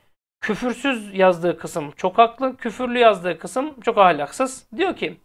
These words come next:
"Rossi, Lincoln, Thiago Çukur, Buruma, Emre Mor.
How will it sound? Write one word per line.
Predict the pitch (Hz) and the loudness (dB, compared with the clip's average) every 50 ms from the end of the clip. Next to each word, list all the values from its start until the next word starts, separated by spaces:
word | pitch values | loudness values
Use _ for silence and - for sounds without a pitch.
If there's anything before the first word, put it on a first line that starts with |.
| _ _ _ _ _ _ _ _ _ - | _ _ _ _ _ _ _ _ _ 0
"Rossi, | 277 311 294 - - - - - 147 - - _ _ _ _ - | 2 4 4 2 0 -8 -16 -14 -14 -14 -16 _ _ _ _ -8
Lincoln, | 190 233 269 262 240 - - 165 156 147 147 - _ _ _ | -4 -2 -2 -2 -2 -2 -4 -4 -4 -4 -8 -14 _ _ _
Thiago | _ 247 254 254 226 220 202 | _ 2 2 4 4 2 0
Çukur, | 202 - - - 165 147 - _ _ - | -2 -4 -10 -12 -12 -14 -14 _ _ -10
Buruma, | 175 208 262 269 247 226 220 247 277 262 - _ _ _ _ _ _ _ _ | -6 -4 0 2 2 2 2 0 -2 -2 -6 _ _ _ _ _ _ _ _
Emre | 208 220 208 196 196 220 | 4 4 4 6 6 4
Mor. | 214 196 165 147 | 4 4 2 -2